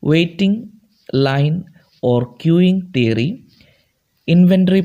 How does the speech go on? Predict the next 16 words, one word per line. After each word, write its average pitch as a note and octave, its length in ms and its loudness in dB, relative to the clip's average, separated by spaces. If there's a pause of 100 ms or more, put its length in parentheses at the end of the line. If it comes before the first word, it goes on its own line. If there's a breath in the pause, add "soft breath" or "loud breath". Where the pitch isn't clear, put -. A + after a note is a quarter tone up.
planning, A2+ 400 0 (920 loud breath)
integrated, F3+ 600 2 (640)
integrated F3+ 520 0 (120)
production B2+ 460 -2 (400)
model, A2+ 300 0 (760 soft breath)
നെറ്റ്വർക്ക് E3 520 -2 (120)
അനാലിസിസ്, A2 540 -4 (760)
ഇത്രയും B2 360 0 (1080)
operation F3+ 420 -2 (100)
research A#2 460 -4
ടെക്നിക്കിനകത്ത് A#2 680 -6 (480 loud breath)
വരുന്നതാണ്. G#2+ 520 -2 (1200)
ഇനി A#3+ 180 0
നമുക്ക് E3+ 280 0 (180)
ഈ - 20 4 (160)
ഭാഗങ്ങളിൽ C3+ 500 0